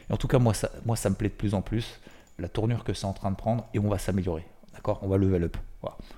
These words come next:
On va prendre des risques. Vous voyez, là, je suis en train de prendre un risque. J'aurais pu me dire, « Pff, je vais rester comme ça, allez. »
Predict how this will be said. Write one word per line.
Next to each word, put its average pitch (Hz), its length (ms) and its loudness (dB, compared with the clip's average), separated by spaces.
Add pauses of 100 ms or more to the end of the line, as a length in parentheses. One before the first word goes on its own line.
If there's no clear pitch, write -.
(180)
On - 40 0
va 87 60 4
prendre 101 200 2
des 90 80 0
risques. - 380 -4
Vous - 80 -6
voyez, 90 220 -2
là, 92 60 -2
je 90 60 -6
suis - 100 -8
en 92 40 -6
train 110 160 -2
de 110 40 -2
prendre 107 200 0
un - 20 -2
risque. 98 300 -4
J'aurais 78 100 -6
pu 90 120 -10
me 90 40 -4
dire, « 90 240 -4
Pff, 107 160 4 (100)
je - 120 -8
vais 90 60 -4
rester 87 200 -6
comme - 200 -6
ça, 90 220 -6
allez. » - 160 -14